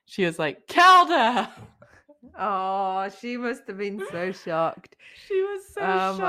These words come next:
Speaker 1: shocked.
Speaker 2: word. But that is, that is, I, 'cause it's very interesting, all this dressing up, because we really weren't allowed to wear anything, you know, we would have gotten in
Speaker 1: Yeah,
Speaker 2: trouble
Speaker 1: yeah.
Speaker 2: for this.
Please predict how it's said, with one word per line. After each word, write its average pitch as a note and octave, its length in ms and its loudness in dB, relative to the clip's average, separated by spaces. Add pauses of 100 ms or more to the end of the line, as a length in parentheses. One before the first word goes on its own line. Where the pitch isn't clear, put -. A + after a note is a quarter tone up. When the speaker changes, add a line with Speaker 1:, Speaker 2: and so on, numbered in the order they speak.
(120)
Speaker 1:
shocked. - 20 -2
Speaker 2:
word. F3 1000 -6 (720)
But B3 280 2
that A3+ 240 4
is, - 260 -8 (100)
that A3 280 -4
is, - 240 -12 (300)
I, C4 200 -2 (280)
'cause - 340 -14 (240)
it's D#4 200 -6
very G4+ 300 -4
interesting, C#4 600 -10
all F#3+ 140 -6
this F#3+ 220 -10
dressing F#3+ 480 -6
up, - 220 -6
because G3 280 -10
we C#4 200 -2
really G3 500 -4
weren't D#3 320 -8
allowed E3 360 -2
to E3+ 120 -12
wear D#3 300 -4
anything, E3 540 -8
you E3 120 -8
know, D3+ 200 -2
we E3 120 0
would F#3 120 0
have F#3+ 120 -4
gotten B3 260 0
in - 20 2
Speaker 1:
Yeah, G3+ 40 0
Speaker 2:
trouble F3+ 260 -4
Speaker 1:
yeah. F#3+ 180 -8
Speaker 2:
for F3 80 -8
this. D3 480 -10